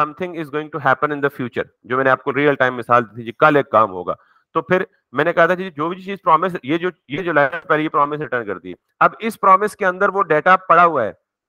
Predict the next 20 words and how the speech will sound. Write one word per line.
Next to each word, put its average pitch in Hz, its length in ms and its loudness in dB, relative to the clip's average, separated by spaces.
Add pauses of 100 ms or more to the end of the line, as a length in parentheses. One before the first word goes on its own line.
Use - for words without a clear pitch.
(200)
यानी 156 140 -6
दो 160 160 -4
possi-, 180 380 -6
तीन 202 160 -10
पॉसिबिलिटीज 143 480 -8
है 139 40 -4
ना, 165 80 -2
या 151 180 -2
तो 175 80 -10
प्रॉमिस 160 360 -2
पेंडिंग 151 260 -4
स्टेट 175 220 -10
में 180 120 -4
होगा, 165 180 -4 (720)
या 143 140 4
प्रॉमिस 156 500 0
फुलफिल्ड 165 500 -2
स्टेट 170 280 -8
में 175 120 -8
होगा, 156 280 0